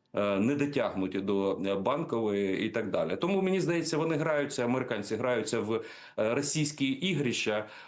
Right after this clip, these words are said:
е, які, ну, за великим рахунком, точно не ведуть до миру і точно не мають, е,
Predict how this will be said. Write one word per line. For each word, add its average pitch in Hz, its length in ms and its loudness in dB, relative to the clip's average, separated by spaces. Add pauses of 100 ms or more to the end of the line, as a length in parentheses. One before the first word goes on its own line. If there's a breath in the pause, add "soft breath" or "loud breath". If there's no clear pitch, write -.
(100)
е, 110 240 2
які, 139 400 2
ну, 120 260 2
за 98 180 -2
великим 120 360 0
рахунком, 120 420 0
точно 123 340 -2
не 120 80 2
ведуть 120 260 0
до 120 120 0
миру 139 440 2
і 110 140 0
точно 135 380 0
не 113 120 0
мають, 117 400 0
е, 101 220 2